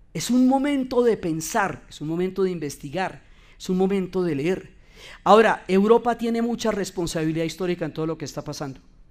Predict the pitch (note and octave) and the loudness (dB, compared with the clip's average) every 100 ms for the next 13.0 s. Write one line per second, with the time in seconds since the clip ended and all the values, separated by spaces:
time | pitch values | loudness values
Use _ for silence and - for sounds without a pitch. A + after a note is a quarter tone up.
0 | _ _ _ - - - A3 A3 - - | _ _ _ -20 -2 6 8 8 4 4
1 | A3 A#3 C4+ C4 C#4+ C#4+ G4+ D#4 C#4 C4 | 6 8 8 8 0 -2 -4 -4 0 0
2 | B3 A#3+ A#3+ A#3 F#3+ F3 - A3+ D#3 E3+ | 2 0 0 -2 -4 -8 -4 -4 -4 -6
3 | F#3 - _ _ _ - - - - - | -8 -14 _ _ _ -20 -20 -20 -4 2
4 | A3+ G#3 G3 G#3 G#3+ A#3+ A#3 C4+ A#3+ A#3 | 4 2 2 4 6 6 2 -2 -2 -2
5 | G#3+ A3+ B3 A3 E3+ D#3 - C#4+ D4+ C4 | 2 4 4 2 0 -2 -6 -6 -4 -6
6 | D3 - G3 G3 - G#3+ A3 A#3+ G#3+ F3 | -6 -2 -2 -2 -6 -6 2 2 2 2
7 | E3+ F3 A#3 G3+ F3 F#3+ G3+ A3 G3+ A3+ | 0 -2 -4 -2 -2 -2 0 0 4 4
8 | F#3+ F3 E3+ G3+ G3 A3 A3 C4 D#4+ B3 | 4 2 0 0 0 0 0 -2 -2 -6
9 | - - _ - - - _ - - - | -8 -20 _ -20 -20 -20 _ -20 -20 -8
10 | - G#3+ G3+ G#3 G3 G3+ G3+ F#3+ F3+ G#3+ | 2 4 6 4 4 0 0 0 -2 -2
11 | A3 A#3 A3 G3 G#3+ A3+ - B3 C4 A#3 | 0 0 2 4 4 2 0 4 4 4
12 | B3 A#3+ C4+ D4+ B3+ F#3 - - - - | 6 6 6 0 -2 -2 -2 -6 -8 -16